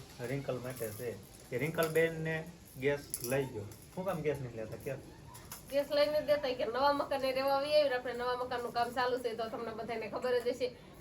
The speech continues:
Speaker 2: કે ત્યારે ગેસ લઈ દેવો છે. હું ઈ કહું છું હવે કે ગેસ લઈ દો એમ, પણ કે નવા મકાન સુધી રાહ જોવો એમ કે છે, નહીં?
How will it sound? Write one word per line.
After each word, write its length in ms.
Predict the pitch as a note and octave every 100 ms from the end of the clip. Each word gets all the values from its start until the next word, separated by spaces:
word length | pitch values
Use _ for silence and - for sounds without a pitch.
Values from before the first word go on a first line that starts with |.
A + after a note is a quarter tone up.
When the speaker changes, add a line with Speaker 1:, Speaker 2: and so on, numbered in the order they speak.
| -
Speaker 2:
કે 80 | -
ત્યારે 400 | - E4 E4+ C#4+
ગેસ 260 | C4+ -
લઈ 180 | C#4 C#4
દેવો 320 | G3+ G3+ F#3+
છે. 140 | G3 G#3
હું 160 | G3+
ઈ 120 | E4+ D4+
કહું 260 | D#4 D#4+ D#4
છું 200 | B3 A3+
હવે 160 | B3
કે 100 | A#3+
ગેસ 340 | A3+ C#4 C#4+ B3+
લઈ 240 | C4 C#4
દો 120 | B3+
એમ, 260 | A3 G#3+ G#3
પણ 100 | A3
કે 160 | G#3+
નવા 260 | G#3+ B3+ D4+
મકાન 320 | D4 D#4 C#4
સુધી 220 | C#4+ C4
રાહ 440 | A#3+ A#3+ B3+ C#4+ C#4
જોવો 200 | B3 B3
એમ 160 | A3 G#3
કે 260 | F3+ G#3
છે, 140 | G3+ G3+
નહીં? 260 | B3+ A#4+